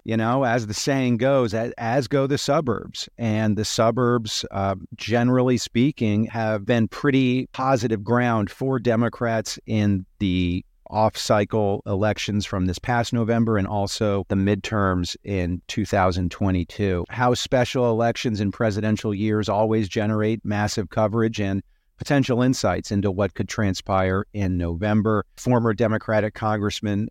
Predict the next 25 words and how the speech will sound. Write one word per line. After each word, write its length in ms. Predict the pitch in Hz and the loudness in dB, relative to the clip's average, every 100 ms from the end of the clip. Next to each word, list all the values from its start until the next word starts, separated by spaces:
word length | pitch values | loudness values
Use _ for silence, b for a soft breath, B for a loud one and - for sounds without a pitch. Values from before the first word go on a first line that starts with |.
| - | -4
defeated 560 | 107 - 120 110 104 | -4 0 2 2 2
the 240 | 104 98 95 | 2 2 2
Nassau 540 | 107 110 113 117 101 | 0 0 0 0 0
County 520 | - 107 101 98 95 - - | 0 -2 0 0 -2 -6 -6
Republican 540 | 113 127 113 - 110 | 0 2 2 2 2
legislature, 1000 | 101 101 101 - 104 95 - 107 98 104 - | 2 2 -2 0 0 0 -2 -2 -2 -4 -8
uh, 200 | 107 87 | -8 -4
legislator, 720 | 113 127 110 - 98 95 98 - | 2 2 2 0 0 2 -2 -2
uh, 280 | 107 98 95 | -2 -2 -2
to 100 | - | -2
fill 240 | 147 139 | 2 2
the 100 | 120 | 2
seat 320 | - 147 120 _ | 2 2 2 _
of 240 | 107 101 95 | -4 -2 0
the, 220 | 101 104 | 0 0
uh, 160 | 92 92 | -2 -4
expelled 680 | 110 - - 120 107 107 101 - | -6 -6 -4 0 2 0 -2 -4
and, 460 | 107 95 95 92 - _ _ _ - | -2 0 0 -2 -6 _ _ _ -2
uh, 180 | 90 | -2
currently 520 | 82 120 104 107 98 - | 0 0 0 2 -2 0
indicted, 640 | 98 92 104 104 101 95 - | -2 2 4 4 4 0 -4
uh, 180 | 90 85 | -4 -4
Congressman 580 | - 104 95 95 98 90 | -2 -2 -2 -2 0 0
George 360 | 101 92 - | 2 0 0
Santos 680 | 117 104 95 101 92 87 | 0 0 2 2 0 -2